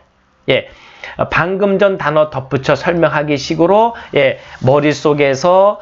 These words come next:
어, 연상하면서 그 연상한 것을, 어, 영어로 이렇게 치환해 나가야 되는 것이죠. 자, 또, 예, 이 절 한번 해볼까요? Third John,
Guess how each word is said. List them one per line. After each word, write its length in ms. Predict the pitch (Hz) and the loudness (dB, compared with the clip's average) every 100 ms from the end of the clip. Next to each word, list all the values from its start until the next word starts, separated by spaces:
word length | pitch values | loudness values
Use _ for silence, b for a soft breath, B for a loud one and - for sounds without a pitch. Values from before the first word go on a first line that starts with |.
| B 127 | B -2
어, 180 | 120 113 | 0 2
연상하면서 880 | 131 147 160 143 147 131 127 147 151 | 2 2 0 -2 -2 -2 0 -2 0
그 260 | 180 180 | 4 4
연상한 540 | 151 143 139 147 156 143 | 4 0 -2 -4 -2 0
것을, 400 | 135 135 175 170 B 127 | 0 2 0 0 B 0
어, 180 | 123 | 2
영어로 520 | 120 151 160 143 107 - | 2 2 2 2 -2 -6
이렇게 260 | 135 131 143 | -4 -2 -2
치환해 520 | - - 240 214 190 | -2 0 2 2 0
나가야 420 | 143 113 117 117 | -2 -2 -2 -2
되는 260 | 113 104 101 | -4 -4 -4
것이죠. 400 | 95 - - - - b b | -4 -6 -6 -6 -8 b b
자, 200 | 151 - | 0 0
또, 100 | 190 - 160 | -6 -4 2
예, 140 | 147 | 2
이 240 | 175 190 190 | 4 2 2
절 160 | 208 | 0
한번 240 | 170 170 160 | 0 -2 -2
해볼까요? 500 | 143 127 131 196 - B - | -4 0 0 0 -2 B 0
Third 300 | 165 151 127 | 0 0 -2
John, 320 | 147 165 | 0 -2